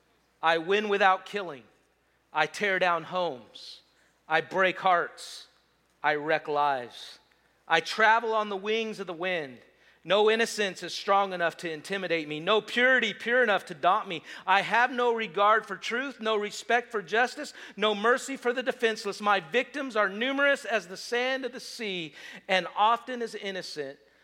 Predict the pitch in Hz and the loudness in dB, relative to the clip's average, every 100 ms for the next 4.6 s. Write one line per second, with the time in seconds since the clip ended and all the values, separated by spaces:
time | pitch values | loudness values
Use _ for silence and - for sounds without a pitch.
0 | _ 156 156 156 180 196 202 208 190 156 | _ -4 -2 0 0 2 -2 -6 -6 -2
1 | 151 151 - 147 135 - 170 165 160 160 | -2 -4 -14 -12 -10 -6 -2 -2 -4 -10
2 | 165 135 135 123 - _ _ _ _ 143 | -10 -6 -6 -6 -12 _ _ _ _ 2
3 | 202 180 143 117 95 _ _ _ _ _ | 2 0 -8 -10 -16 _ _ _ _ _
4 | 131 110 - 107 - - | -16 -14 -10 -10 -10 -16